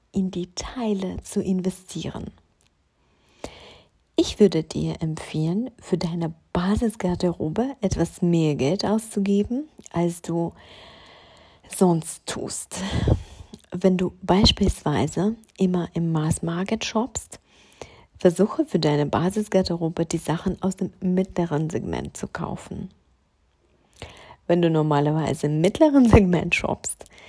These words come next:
kannst du für deine Basisgarderobe ein paar Luxussegmentteile holen. Vergiss nicht, dass du sparen kannst, indem du in den Outlets, Secondhand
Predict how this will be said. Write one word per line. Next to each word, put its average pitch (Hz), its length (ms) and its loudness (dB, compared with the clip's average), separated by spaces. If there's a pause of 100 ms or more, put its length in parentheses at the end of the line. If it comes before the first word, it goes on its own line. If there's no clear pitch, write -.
(380)
kannst 175 360 4
du 165 80 6
für 165 140 2
deine 156 260 6
Basisgarderobe 180 1200 0
ein 202 180 2
paar 202 220 2 (120)
Luxussegmentteile - 1900 -4
holen. 147 400 -2 (800)
Vergiss - 580 0
nicht, 247 380 -2 (140)
dass 190 200 2
du 175 120 -2
sparen 180 720 -2
kannst, - 500 -2 (440)
indem 180 360 2
du 180 240 -2
in 170 140 -4
den 160 260 -6
Outlets, 262 720 -2 (1300)
Secondhand 220 920 2